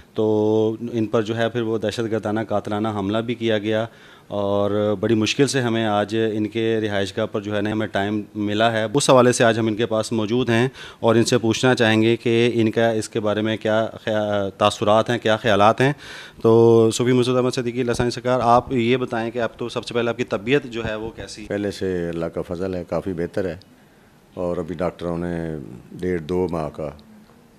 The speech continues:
Speaker 2: مزید مشورہ دیا ہے کہ آپ ریسٹ کریں۔
Speaker 1: بیڈ ریسٹ کریں۔
Speaker 2: ہاں جی، بیڈ ریسٹ۔ لاکھوں لوگوں کے سامنے ایک بات یہاں ہو چکی ہے اور اتنے سالوں سے لوگ دیکھ رہے ہیں کہ ہمارا جو عقیدہ ہے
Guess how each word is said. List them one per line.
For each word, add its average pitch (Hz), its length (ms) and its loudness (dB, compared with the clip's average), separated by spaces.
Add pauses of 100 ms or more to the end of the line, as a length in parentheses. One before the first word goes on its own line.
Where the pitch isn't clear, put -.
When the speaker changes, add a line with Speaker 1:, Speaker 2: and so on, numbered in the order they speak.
(180)
Speaker 2:
مزید 85 340 -6
مشورہ 85 340 -4
دیا 78 280 -4
ہے 76 40 -8
کہ 78 160 -10
آپ - 500 -14
ریسٹ 82 240 -6
کریں۔ 76 260 -6 (560)
Speaker 1:
بیڈ 110 240 -16
ریسٹ 101 160 -18
کریں۔ - 200 -18
Speaker 2:
ہاں 85 160 -6
جی، 78 120 -10
بیڈ 76 260 -14
ریسٹ۔ 90 260 -20
لاکھوں 101 260 -8
لوگوں 95 280 0
کے 95 80 -2
سامنے 95 380 0
ایک 87 120 -2
بات 82 300 4 (840)
یہاں 95 260 4
ہو 92 160 0
چکی 87 340 -4
ہے 82 120 -2 (640)
اور 104 120 -2
اتنے 101 220 0
سالوں 92 320 2
سے 98 120 0
لوگ 95 200 2
دیکھ 87 300 2
رہے 110 140 4
ہیں 104 140 -2 (640)
کہ - 80 0
ہمارا 127 440 8
جو 123 240 2
عقیدہ 110 320 2
ہے 107 260 4